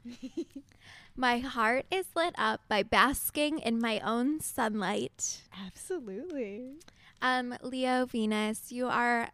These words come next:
Speaker 2: made to be loved. Let people love you. Let yourself be the center of attention.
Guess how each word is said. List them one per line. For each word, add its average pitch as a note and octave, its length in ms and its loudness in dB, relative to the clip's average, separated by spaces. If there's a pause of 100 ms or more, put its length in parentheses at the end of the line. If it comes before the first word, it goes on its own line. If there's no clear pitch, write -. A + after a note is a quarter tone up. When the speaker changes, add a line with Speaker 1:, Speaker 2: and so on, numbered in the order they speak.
Speaker 2:
made A3+ 380 -4
to B3+ 120 -6
be A3+ 160 -4
loved. F3+ 520 0 (140)
Let D#4 220 0
people D#4 520 0 (240)
love A3 260 -4
you. A3 360 -2 (420)
Let D4+ 600 -2
yourself - 540 -2
be G#3 120 -6
the A3+ 120 -10
center A3+ 360 0
of G#3+ 80 0
attention. A3+ 840 -4